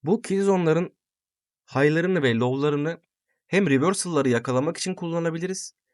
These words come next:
hem de işleme girdiğimizde T P noktası belirlemek için kullanabiliriz. İki tane kullanım şekli var.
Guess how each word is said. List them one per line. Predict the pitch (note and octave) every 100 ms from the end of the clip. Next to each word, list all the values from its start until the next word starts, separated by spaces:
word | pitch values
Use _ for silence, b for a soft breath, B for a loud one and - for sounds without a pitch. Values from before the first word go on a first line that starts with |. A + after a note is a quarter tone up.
| _ _ _
hem | F3+ E3+
de | F#3
işleme | - D3+ - F3
girdiğimizde | F3 E3+ D#3+ E3+ D#3+ D#3 F#3+
T | - E3 D3
P | F3+
noktası | E3+ - E3+
belirlemek | D#3 D3+ D3 D#3 D3+
için | - G#3
kullanabiliriz. | D3 C3 B2+ A#2+ F#2 D#2+ - - -
İki | B2 -
tane | A#2+ B2+ D#3 - _ _ _
kullanım | - A#2 C3
şekli | C#3+ G#2+ - F#2+
var. | F#2